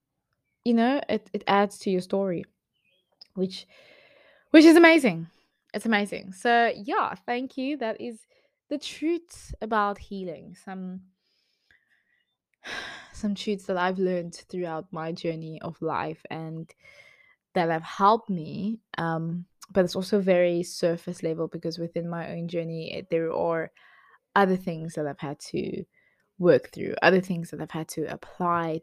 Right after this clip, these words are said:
to continuously stir up that joy, continuously live in that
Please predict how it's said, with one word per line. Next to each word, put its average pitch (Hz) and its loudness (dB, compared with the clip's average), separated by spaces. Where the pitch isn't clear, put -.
to 165 -4
continuously 185 4
stir 170 4
up 156 -2
that - -6
joy, - -6
continuously 175 -4
live 165 -2
in 165 -8
that 165 2